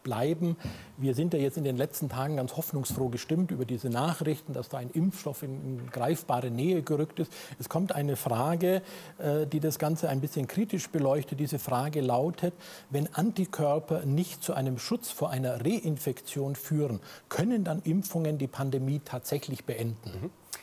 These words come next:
Speaker 2: Sehr gute Frage. Also ich glaube, da geht's ja um, wir nennen das Correlate of Protection. Also was ist das Korrelat des Immunsystems, das wirklich eine Infektion verhindert? Ähm, ich wollte das nicht in dieser, äh, Deutlichkeit, da bin ich vielleicht missverstanden worden, sagen, dass Antikörper nicht schützen können. Nur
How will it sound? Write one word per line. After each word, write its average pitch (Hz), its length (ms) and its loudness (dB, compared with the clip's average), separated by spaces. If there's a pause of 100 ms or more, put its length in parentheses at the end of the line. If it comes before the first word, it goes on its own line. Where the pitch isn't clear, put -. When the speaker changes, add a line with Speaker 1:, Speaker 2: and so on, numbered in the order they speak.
(140)
Speaker 2:
Sehr 143 160 0
gute 156 180 4
Frage. 127 340 4
Also 110 160 2
ich - 80 -2
glaube, 143 140 2
da 135 100 4
geht's 143 200 0
ja 151 60 6
um, 127 160 4 (180)
wir 123 120 2
nennen 131 200 4
das 131 320 2
Correlate 147 500 4
of 127 140 -2
Protection. 123 560 0
Also 101 180 2
was 131 160 0
ist 143 140 -2
das 123 160 2
Korrelat 104 760 2 (300)
des 117 140 0
Immunsystems, 156 840 2 (240)
das 120 220 2
wirklich 139 280 2
eine 135 160 4
Infektion 123 560 2
verhindert? 107 480 2 (320)
Ähm, 127 200 4
ich 123 120 -2
wollte 160 220 4
das 139 160 2
nicht 160 120 2
in 143 120 2
dieser, 131 400 4 (260)
äh, 120 140 2
Deutlichkeit, 131 680 2
da 127 40 2
bin 120 100 2
ich 120 80 0
vielleicht 120 180 2
missverstanden 131 580 2
worden, 127 220 4
sagen, 123 240 4
dass 117 140 2
Antikörper 127 540 0
nicht 113 200 -2
schützen 135 360 0
können. 107 260 2
Nur 120 180 4